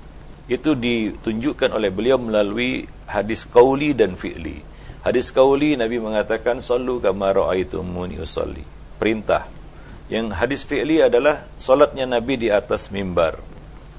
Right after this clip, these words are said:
Tentunya tempat yang tinggi supaya sahabat bisa melihat. Kenapa? Agar mereka bisa mengikuti cara salat beliau. Nah, demikian. Jadi ini menunjukkan bahwa Nabi tidak membiarkan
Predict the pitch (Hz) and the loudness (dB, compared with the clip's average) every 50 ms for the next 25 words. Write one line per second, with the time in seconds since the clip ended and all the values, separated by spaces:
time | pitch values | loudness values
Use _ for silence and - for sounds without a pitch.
0 | - - - - - - - - - - 104 101 120 127 143 139 - 113 90 117 | -20 -20 -20 -20 -20 -20 -20 -12 -8 -6 -6 -4 -2 0 0 2 2 2 4 4
1 | 120 92 104 107 101 98 92 117 113 110 95 95 92 - - - 127 131 139 139 | 2 2 2 -2 -4 -4 -4 -4 -4 -4 -4 -4 -4 -6 0 4 6 6 6 6
2 | 131 - 123 127 123 131 135 120 123 120 - 120 107 107 107 107 117 120 117 107 | 4 2 0 2 4 4 4 4 2 0 0 0 0 2 0 0 2 2 2 2
3 | 101 - - - - - - - - - 127 139 147 143 - 110 101 98 98 - | 2 0 -2 -4 -16 -18 -20 -12 -6 2 6 6 6 6 8 6 6 6 4 0
4 | - - - - - - - - - - - - - - - - - - - - | -8 -16 -18 -18 -18 -18 -18 -18 -18 -18 -18 -18 -18 -18 -18 -18 -18 -18 -18 -18
5 | - - - - 113 117 131 143 143 135 135 127 127 - 151 139 123 127 120 - | -20 -6 2 4 6 8 10 8 8 8 8 6 6 6 4 4 4 2 0 0
6 | 131 127 131 123 120 123 117 - - 143 131 - 131 120 95 - 117 107 107 107 | 0 0 0 0 -2 -2 -2 -4 -4 -6 -4 -4 -6 -6 -2 2 4 6 6 6
7 | 104 - - 90 98 101 98 - 80 82 82 85 85 80 76 71 71 69 - - | 4 2 2 2 2 4 2 2 2 -2 0 2 2 4 2 2 0 -2 -6 -10
8 | - - - - - - - - - - 85 80 78 78 78 78 80 76 76 - | -14 -18 -18 -18 -18 -18 -18 -16 -12 -8 -6 -6 -4 -4 -6 -6 -6 -8 -8 -8
9 | 78 76 76 80 98 98 123 123 117 123 131 147 147 135 117 110 107 110 120 143 | -8 -6 -4 -2 -2 -2 -2 -2 -4 -4 -4 -4 -4 -4 -4 -4 -4 -2 -2 -2
10 | 113 - - 107 98 104 110 113 117 131 131 135 151 151 143 147 135 - - 143 | -2 -2 -2 -4 -2 0 2 2 2 2 0 0 -2 -2 0 2 2 2 2 0
11 | 139 139 147 151 147 147 - - 131 123 | -2 2 4 4 4 4 2 2 2 2